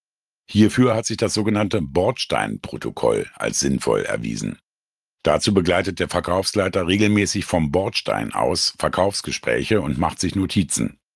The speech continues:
Die so entstandenen Protokolle werden zentral gesammelt und in einer wöchentlichen Auswertung der Geschäftsführung vorgelegt.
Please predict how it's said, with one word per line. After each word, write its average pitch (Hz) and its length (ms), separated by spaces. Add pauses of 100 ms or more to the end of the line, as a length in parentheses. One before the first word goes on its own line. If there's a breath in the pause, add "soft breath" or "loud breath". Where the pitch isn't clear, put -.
(460)
Die 76 120
so 110 260
entstandenen 101 720
Protokolle 85 720
werden 71 260
zentral 80 440
gesammelt 78 560
und 80 140
in 80 100
einer 78 240
wöchentlichen 90 480
Auswertung 67 640
der 64 100
Geschäftsführung 53 720
vorgelegt. 52 580